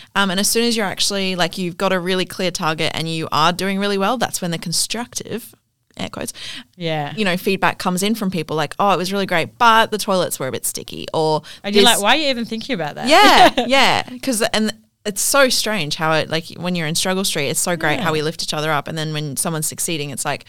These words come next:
Speaker 1: okay, well, now we can actually tell them the truth.
Speaker 2: Man,
Speaker 1: Like,
Speaker 2: that is, like,
Speaker 1: do, do
Speaker 2: that's
Speaker 1: you experience
Speaker 2: gold.
Speaker 1: that?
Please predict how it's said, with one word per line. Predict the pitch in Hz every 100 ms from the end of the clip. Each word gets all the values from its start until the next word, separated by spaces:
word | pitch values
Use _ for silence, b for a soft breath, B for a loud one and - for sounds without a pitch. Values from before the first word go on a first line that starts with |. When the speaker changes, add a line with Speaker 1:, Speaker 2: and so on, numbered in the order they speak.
| B B -
Speaker 1:
okay, | 190
well, | 170
now | 170 160 170
we | 165
can | 156 151
actually | 139 -
tell | 151 107
them | 104
the | 82
truth. | - - - _ _ _ _ _
Speaker 2:
Man, | 262 254
Speaker 1:
Like, | 247
Speaker 2:
that | 277
is, | 285 240 -
like, | 202 185 165
Speaker 1:
do, | 180 247
do | 220
Speaker 2:
that's | 214
Speaker 1:
you | 254
experience | 247 180 247 269 277
Speaker 2:
gold. | 285
Speaker 1:
that? | 427